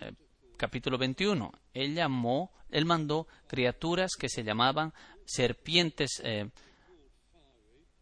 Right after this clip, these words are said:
eh, serpientes, eh, de fuego. No porque, eh, estaban emanando fuego, sino porque cuando estas serpientes, eh,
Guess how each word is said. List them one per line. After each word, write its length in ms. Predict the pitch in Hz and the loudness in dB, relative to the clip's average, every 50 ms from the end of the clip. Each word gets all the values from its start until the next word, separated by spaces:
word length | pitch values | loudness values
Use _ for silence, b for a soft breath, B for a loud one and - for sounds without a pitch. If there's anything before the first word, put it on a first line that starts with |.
| _ _ _ 165 185 - _ _ - | _ _ _ _ -20 -20 _ _ -4
eh, 180 | 123 117 113 - | -2 -2 -2 -2
serpientes, 800 | - - 131 127 - - 147 160 170 160 - 170 - - - | 0 2 2 2 4 4 4 4 4 4 4 4 4 4 2
eh, 180 | 139 117 110 107 | 2 2 2 0
de 200 | - 120 110 113 | -2 -4 -4 -4
fuego. 400 | - - - - 160 113 90 85 - - - - - - B B B B B B B B B B B B B _ - - | 2 6 8 10 10 8 6 0 -14 -18 -20 -20 -20 -20 B B B B B B B B B B B B B _ -10 -4
No 180 | 135 147 226 269 | 0 0 0 2
porque, 580 | - 277 214 175 - - 151 131 113 113 113 - | 2 2 2 2 2 2 4 6 6 6 4 2
eh, 320 | - 120 113 107 107 - - - _ _ _ _ - | 0 0 0 0 -2 -6 -12 -20 _ _ _ _ -10
estaban 420 | - 139 123 - 156 147 151 147 143 | -6 -4 0 4 6 6 6 6 6
emanando 540 | 127 117 117 117 131 147 156 151 143 131 107 | 4 4 4 4 6 4 4 4 4 0 -2
fuego, 560 | - - - - 175 214 180 123 104 92 95 | -4 -6 -4 0 4 4 4 4 2 -4 -6
sino 360 | - - 120 117 123 143 165 | -6 -4 -2 0 2 2 2
porque 580 | - 190 185 165 - - 147 120 110 104 - - _ _ _ _ _ _ _ _ _ _ - | 2 0 0 0 0 0 0 0 0 0 -4 -16 _ _ _ _ _ _ _ _ _ _ -4
cuando 340 | - 135 127 127 123 143 180 | 0 0 2 2 2 0 0
estas 220 | 202 - 254 - | 0 0 0 0
serpientes, 800 | - - 160 - - - 143 147 147 143 127 - 127 113 - - | 2 2 2 0 -2 -2 0 0 2 2 0 0 -2 -2 -2 -4
eh, 200 | - 113 113 107 | -2 0 0 0